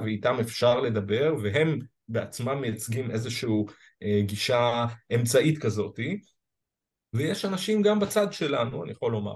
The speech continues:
לך, בצד הליברלי, בצד איך ש-, שלא נקרא לו, שגם הם, אה, מוכנים ל-, להרבה מאוד פשרות, אם ת-, תקשיב לאנשים כמו יובל אלבשן, תקשיב לאנשים כמו, אה, משה כהן אליה, פרופסור. עכשיו, אני לא מסכים איתם,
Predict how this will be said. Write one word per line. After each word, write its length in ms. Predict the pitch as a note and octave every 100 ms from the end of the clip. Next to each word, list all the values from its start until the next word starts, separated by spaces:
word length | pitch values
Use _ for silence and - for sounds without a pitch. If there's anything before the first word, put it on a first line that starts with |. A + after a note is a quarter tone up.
| -
לך, 220 | G2+ B1+ F2+ G2+ - _ G#2+
בצד 320 | - B2 A#2+
הליברלי, 1080 | A2+ G#2+ G2+ G2+ A#2 G#2 F#2+ B2+ B2 A2+
בצד 380 | G2+ G2+ G#2 G2
איך 140 | G2 -
ש-, 80 | -
שלא 240 | A#2 G#2+
נקרא 320 | G2+ - F2+
לו, 220 | G2 D3 - _ _ _ -
שגם 380 | C#3 C#3+ G#3
הם, 140 | C4 E4 E4 A3+ A#3
אה, 160 | A#3
מוכנים 520 | A3 G#3 G#3+ G#3 G#3
ל-, 240 | G3+ G3 F#3+
להרבה 360 | F#3+ F3+ F3+
מאוד 180 | F3+ E3+
פשרות, 460 | D#3 D#3+ D3+ D#3 D3+
אם 100 | C#3
ת-, 40 | C3+
תקשיב 460 | C3+ B2 - C3+
לאנשים 440 | B2+ B2 A#2 B2+ B2
כמו 240 | B2 A#2
יובל 280 | A2+ G#2+ G#2
אלבשן, 580 | G2+ G2 - D#3+ D#3 D3
תקשיב 260 | A2+ - G#2+
לאנשים 420 | G2+ G2+ - G#2
כמו, 320 | G#2+ G#2 G2+ - _ _ -
אה, 160 | G#2 G#2
משה 300 | G2+ - G#2+
כהן 280 | A2 G#2 G2+
אליה, 360 | G2 G2+ A2+ B2+ B2
פרופסור. 440 | A2+ A2+ A2+ A#2 A2+ - _
עכשיו, 220 | - A#2 A2
אני 280 | D3 G#3+
לא 120 | F#3+ G3+
מסכים 320 | F#3 G#3 F3
איתם, 340 | D#3 A#3+ C#3